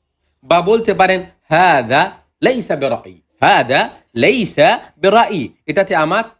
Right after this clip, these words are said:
মত নেই। বা বলতে পারেন, "أنا أشك في هذا الأمر।" "أنا أشك في هذا الأمر।" এ বিষয়ে আমার সন্দেহ রয়েছে।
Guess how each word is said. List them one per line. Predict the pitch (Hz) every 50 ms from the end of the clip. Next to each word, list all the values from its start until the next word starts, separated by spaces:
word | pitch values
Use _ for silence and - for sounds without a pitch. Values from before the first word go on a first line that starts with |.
| _ _
মত | 127 127 139 160 190 185 - -
নেই। | 127 113 95 85 _ _ _ _ _ _ _ _ _ _ _ _ _ -
বা | 233 240
বলতে | 226 240 262 254 254 240 226
পারেন, | - 208 202 208 226 226 226 - _ _ _ - -
"أنا | 220 226 220 208 - - 175 185
أشك | 170 - 269 254 - - - 175 208 - - - _ _ _ _ -
في | 202 185
هذا | 185 175 165 151 156
الأمر।" | 156 147 165 135 110 95 - _ _ - 123
"أنا | 127 143 165 220 277 - - _ _ _ _ _ -
أشك | 156 175 185 - 269 269 - _ - 214
في | 180 - 190 180
هذا | 160 170 165 156 139 156 165
الأمر।" | 160 160 - - 233 254 233 185 131 101 87 _ _ _ _ -
এ | 202 226
বিষয়ে | 214 214 - 170 160 175 - - _ _ _ _ _
আমার | - 139 139 156 190 208 - _ _ _ _ -
সন্দেহ | 196 208 220 214 180 170 143
রয়েছে। | 113 101 95 90 _ _ _